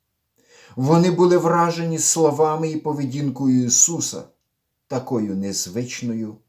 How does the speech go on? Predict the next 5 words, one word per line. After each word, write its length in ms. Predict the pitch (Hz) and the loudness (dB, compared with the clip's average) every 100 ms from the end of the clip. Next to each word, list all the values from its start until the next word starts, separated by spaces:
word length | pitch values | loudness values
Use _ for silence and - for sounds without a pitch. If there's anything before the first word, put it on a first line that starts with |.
| _ - | _ -16
для 360 | 95 98 95 | -10 -6 -6
нього. 460 | 92 90 85 82 - _ _ _ _ _ _ _ _ _ _ _ _ - | -6 -8 -10 -14 -20 _ _ _ _ _ _ _ _ _ _ _ _ -12
Вони 480 | 101 120 113 104 | 2 4 4 0
на-, 240 | 95 87 85 - | -6 -8 -12 -14
згадали 800 | 101 - 104 95 - 143 139 | -12 -8 -4 -2 -2 -4 -6